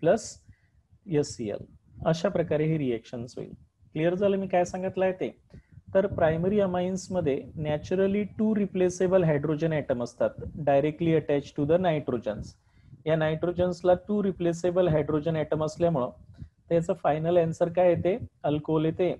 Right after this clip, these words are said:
with liberation of एन टू gas. काय? एन टू gas liberate होत असते. त्याच्यामुळे आपण direct ही reactions लिहू शकतो. जसं आपण, आपल्याला जर म्हटलं गेलं की इथिल अमाइनची reactions, इथिल अमाइनचं जर,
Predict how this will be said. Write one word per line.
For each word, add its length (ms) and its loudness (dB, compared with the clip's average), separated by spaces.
with 280 -4
liberation 560 -2
of 260 -4
एन 280 0
टू 220 -2
gas. 280 -4
काय? 220 0
एन 220 -2
टू 160 -4
gas 280 0
liberate 400 -2
होत 180 -10
असते. 240 -14
त्याच्यामुळे 360 0
आपण 320 2
direct 420 4
ही 180 4
reactions 600 -2
लिहू 180 2
शकतो. 440 -4
जसं 260 0
आपण, 280 2
आपल्याला 320 2
जर 200 0
म्हटलं 320 -2
गेलं 220 0
की 160 -8
इथिल 260 0
अमाइनची 460 0
reactions, 600 -2
इथिल 320 0
अमाइनचं 480 0
जर, 220 4